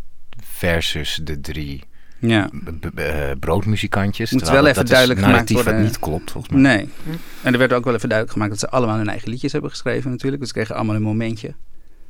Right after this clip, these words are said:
Speaker 1: Ja,
Speaker 3: Ja.
Speaker 1: ja, ja. Maar er wordt dan wel weer heel erg, ja, toch weer moreel verontwaardigd gereageerd op dat Freddy solo gaat.
Speaker 2: Ja.
Speaker 1: Terwijl
Speaker 2: Hij ging als
Speaker 3: I-,
Speaker 2: laatste
Speaker 3: ja,
Speaker 2: van de vier
Speaker 3: iedereen
Speaker 2: solo.
Speaker 1: Ja,
Speaker 3: ging.
Speaker 1: zij deden
Speaker 3: Ja.
Speaker 1: het allemaal.
Speaker 3: Ja.
Speaker 1: En dan wordt een soort
Speaker 2: Ja.
Speaker 3: Ja.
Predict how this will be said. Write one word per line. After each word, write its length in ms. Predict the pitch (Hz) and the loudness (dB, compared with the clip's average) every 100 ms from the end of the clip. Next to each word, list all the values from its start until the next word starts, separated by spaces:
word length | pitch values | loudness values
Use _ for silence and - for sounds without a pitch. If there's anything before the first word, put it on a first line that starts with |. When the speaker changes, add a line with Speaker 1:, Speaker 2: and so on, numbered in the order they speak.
| - - | -14 2
Speaker 1:
Ja, 320 | 113 110 82 | 6 8 6
Speaker 3:
Ja. 180 | - 165 | 0 0
Speaker 1:
ja, 200 | 107 85 | 4 4
ja. 280 | - 101 - - | 4 2 2 2
Maar 340 | 90 101 113 | 4 6 6
er 160 | 95 101 | 4 0
wordt 180 | 101 98 | 2 2
dan 160 | 92 | 2
wel 220 | 90 101 | 4 6
weer 160 | 110 107 | 6 4
heel 280 | 98 110 107 | 6 4 4
erg, 340 | 104 - - - - | 4 2 -4 -6 0
ja, 240 | 117 104 - | 4 4 4
toch 180 | - 165 | 2 4
weer 160 | 135 120 | 4 4
moreel 540 | 113 104 101 139 156 | 4 2 4 6 8
verontwaardigd 880 | - 104 98 87 92 113 131 113 - | 8 6 4 4 6 6 4 2 2
gereageerd 720 | - 95 85 - 95 104 - | 2 0 0 0 2 4 2
op 160 | 92 - | 2 0
dat 180 | 151 - | 0 0
Freddy 600 | - 85 80 73 76 - - - - - | 2 2 0 0 -2 -2 -4 -2 -2 0
solo 520 | - - 80 101 110 | 2 4 4 6 6
gaat. 220 | - 110 | 6 4
Speaker 2:
Ja. 140 | 131 95 - - | 4 2 -2 -6
Speaker 1:
Terwijl 440 | - 104 104 98 95 - | 2 6 8 8 4 -2
Speaker 2:
Hij 140 | - 123 | 0 4
ging 140 | 131 | 4
als 100 | 131 | 4
Speaker 3:
I-, 40 | 120 | 6
Speaker 2:
laatste 340 | 139 135 - | 6 6 4
Speaker 3:
ja, 60 | 180 | 6
Speaker 2:
van 80 | 180 | 6
de 60 | |
vier 80 | - - | 6 6
Speaker 3:
iedereen 200 | - 156 | 8 8
Speaker 2:
solo. 140 | 147 | 10
Speaker 1:
Ja, 100 | 240 | 8
Speaker 3:
ging. 180 | 180 165 | 8 4
Speaker 1:
zij 120 | 196 | 4
deden 160 | 190 185 | 6 8
Speaker 3:
Ja. 60 | 165 | 6
Speaker 1:
het 120 | - | 6
allemaal. 300 | 156 165 185 | 4 8 8
Speaker 3:
Ja. 40 | |
Speaker 1:
En 60 | 180 | 8
dan 100 | 147 | 6
wordt 160 | 160 156 | 4 2
een 60 | |
soort 280 | - 247 151 - - - - - | 6 6 6 2 0 2 4 4
Speaker 2:
Ja. 60 | 151 | 6
Speaker 3:
Ja. 100 | 135 | 4